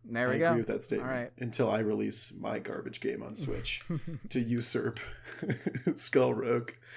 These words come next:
Speaker 2: Um,
Speaker 1: Okay. Before we wrap up, there was
Speaker 2: Mm-hmm.
Speaker 1: actually something that dropped today that I wanted to see if you saw. Um,
Speaker 2: was
Speaker 1: did
Speaker 2: it
Speaker 1: you
Speaker 2: The Ball by the
Speaker 1: Nope.
Speaker 2: United States government? <laughs>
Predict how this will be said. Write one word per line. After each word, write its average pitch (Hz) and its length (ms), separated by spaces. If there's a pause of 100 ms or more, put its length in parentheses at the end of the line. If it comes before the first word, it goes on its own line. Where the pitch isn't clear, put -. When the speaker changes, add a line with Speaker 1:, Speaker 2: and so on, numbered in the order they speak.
(680)
Speaker 2:
Um, 113 80 (160)
Speaker 1:
Okay. - 140 (340)
Before 208 320
we 320 80
wrap 220 320
up, 143 420
there 170 140
was 170 140
Speaker 2:
Mm-hmm. 180 100
Speaker 1:
actually 175 240
something 151 340
that 123 160
dropped 135 260
today 107 440
that 131 140
I 127 80
wanted 123 260
to 110 200 (240)
see 135 200
if 123 120
you 117 120
saw. 104 400 (260)
Um, 117 480 (540)
Speaker 2:
was 113 160
Speaker 1:
did 139 80
Speaker 2:
it 147 40
Speaker 1:
you 185 140
Speaker 2:
The - 80
Ball 107 500 (840)
by 107 220
the - 120
Speaker 1:
Nope. 156 100
Speaker 2:
United 143 340
States 151 240
government? 143 460
<laughs> - 40